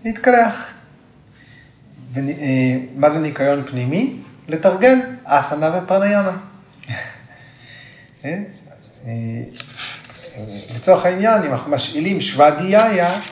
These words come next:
היא לבדוק. זה בדיקה עצמית. האם העקרונות של ניקיון נשמרים בהקשר הזה? אז לכן אני אומר, שוואדיאיה, הניאמה זה השגחה. זה לא רק עשייה, זה להשגיח, זה לנטר, זה לשמור.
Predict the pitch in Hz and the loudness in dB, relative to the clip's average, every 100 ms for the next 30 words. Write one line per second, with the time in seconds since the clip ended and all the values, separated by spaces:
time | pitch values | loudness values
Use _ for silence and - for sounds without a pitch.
0 | - - - 165 190 180 156 160 190 - | -18 -20 -10 -4 -2 -2 -2 4 4 4
1 | - - - - - 131 135 139 139 160 | -6 -16 -20 -20 -12 -8 -4 -4 -4 -4
2 | - 190 180 - 117 101 - 160 165 175 | 2 2 2 -4 -8 -10 -10 -4 -2 0
3 | 165 - 135 147 151 170 170 - 143 143 | -2 -2 -4 -2 0 -2 -4 -10 -8 -6
4 | 135 127 139 151 - 131 123 131 208 226 | -6 -2 -2 -2 -4 -4 -4 -2 -4 -6
5 | - - - - 131 127 - 139 127 117 | -10 -18 -20 -8 -4 -4 -4 -2 -2 -2
6 | 110 110 - - 120 127 160 160 160 175 | -6 -10 -14 -14 -10 -6 -4 -2 0 2
7 | 185 - - - 143 147 147 156 - - | 2 0 -6 4 4 6 4 4 -2 -8
8 | 127 123 123 135 143 147 151 196 185 147 | -4 -4 -4 -6 -4 4 4 6 2 2
9 | 139 127 120 131 127 - 117 - - - | 0 -2 -4 -4 -4 -4 -6 -8 -20 -20
10 | - - _ _ - 139 147 - - 117 | -20 -20 _ _ -6 2 4 4 0 -4
11 | - 147 131 - - - - 135 131 127 | -4 0 0 0 -4 -20 -8 -2 -2 -2
12 | 160 180 - - 127 127 127 120 - 160 | -2 0 0 -2 -8 -4 -2 -2 0 0
13 | 104 98 107 113 - 143 123 - | 0 -4 -10 -8 -6 -2 -4 -4